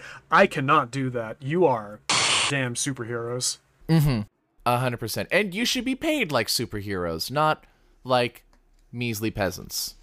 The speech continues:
Speaker 1: Mm-hmm.
Speaker 2: But, uh, one hurdle at a time. I would love to see further development in this. Everybody get a livable wage, everybody relieved of student debt, everybody being able to afford housing.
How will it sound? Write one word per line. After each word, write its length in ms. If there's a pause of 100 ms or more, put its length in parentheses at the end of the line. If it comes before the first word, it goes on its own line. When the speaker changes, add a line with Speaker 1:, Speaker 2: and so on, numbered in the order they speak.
(400)
Speaker 1:
Mm-hmm. 400 (460)
Speaker 2:
But, 220
uh, 300 (1400)
one 260
hurdle 380
at 80
a 40
time. 380 (640)
I 80
would 140
love 240
to 100
see 540 (680)
further 400
development 680
in 200
this. 580 (640)
Everybody 420
get 200
a 20
livable 480
wage, 400
everybody 560
relieved 420
of 80
student 380
debt, 300
everybody 440
being 280
able 220
to 320 (340)
afford 420
housing. 560